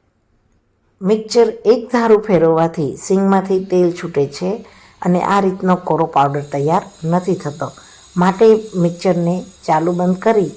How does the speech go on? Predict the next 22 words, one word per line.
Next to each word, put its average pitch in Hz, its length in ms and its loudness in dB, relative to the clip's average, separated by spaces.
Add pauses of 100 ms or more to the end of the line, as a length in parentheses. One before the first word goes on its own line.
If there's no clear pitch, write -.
(560)
અને 165 360 -4 (340)
તમારે 170 440 0
આ 165 220 -2
રીતનો 156 340 -4
પાવડર 147 440 -4 (240)
તૈયાર 151 300 0
કરી 127 300 -10
લેવાનો. 131 380 -12 (640)
હવે 214 380 4
પાવડર 180 360 2
તૈયાર 180 300 2
થઈ 180 220 -2
જાય 156 240 -2
ત્યારબાદ 156 580 0 (600)
જે 185 180 4
સૂંઠ 196 380 0
અને 175 280 0
એલચીનો 170 420 -2
પાવડર 156 340 0
તૈયાર 185 320 0
કર્યો 202 400 4
હતો 143 300 -6